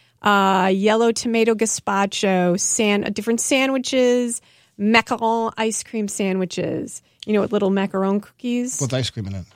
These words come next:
Speaker 1: Yeah.
Speaker 2: Oh.
Speaker 1: They're gonna have baguettes and chocolate croissant. Um, Bartolotta's Lake Park Bistro, they're gonna be,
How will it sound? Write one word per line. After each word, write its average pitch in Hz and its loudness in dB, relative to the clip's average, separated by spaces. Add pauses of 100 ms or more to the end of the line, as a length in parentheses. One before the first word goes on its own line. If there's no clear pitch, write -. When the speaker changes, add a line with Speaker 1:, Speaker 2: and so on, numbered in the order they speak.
Speaker 1:
Yeah. 196 2
Speaker 2:
Oh. 175 -8 (220)
Speaker 1:
They're 220 0
gonna 226 4
have 214 0
baguettes 233 2
and 220 -4
chocolate 214 -4
croissant. 262 0 (440)
Um, 208 4
Bartolotta's 220 2
Lake 214 0
Park 196 -4
Bistro, 208 0
they're 196 2
gonna 202 2
be, 196 -2